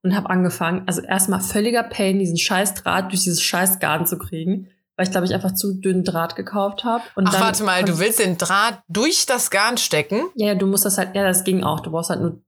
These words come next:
Speaker 1: das richtige Garn, da gibt's halt verschiedene.
Speaker 2: Ah, okay. Ich hatte jetzt gedacht, du formst erst mit dem Draht den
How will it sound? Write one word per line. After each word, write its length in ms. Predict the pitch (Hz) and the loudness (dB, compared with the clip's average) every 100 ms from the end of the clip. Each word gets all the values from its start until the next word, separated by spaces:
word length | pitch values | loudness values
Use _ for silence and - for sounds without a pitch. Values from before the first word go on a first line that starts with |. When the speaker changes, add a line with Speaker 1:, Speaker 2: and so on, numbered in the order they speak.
| _ | _
Speaker 1:
das 220 | - 170 - | -2 0 0
richtige 360 | 190 175 175 | 0 0 -2
Garn, 280 | 165 165 156 | 0 0 0
da 60 | 143 | -2
gibt's 200 | 160 - | -4 -4
halt 100 | 170 | -6
verschiedene. 560 | 165 - 156 151 147 156 | -6 -4 -4 -2 -2 0
Speaker 2:
Ah, 200 | 170 160 | 0 0
okay. 200 | 165 180 | 0 0
Ich 120 | 170 | 2
hatte 160 | 214 220 | 2 2
jetzt 200 | 196 - | 2 0
gedacht, 320 | 185 196 185 | 0 -2 -2
du 60 | |
formst 380 | 185 214 202 190 | -2 0 0 0
erst 340 | - 185 214 214 | 0 0 0 -2
mit 120 | 190 | -2
dem 140 | 190 | 0
Draht 340 | 180 180 196 196 | 0 0 0 0
den 320 | 185 175 175 | 0 2 -2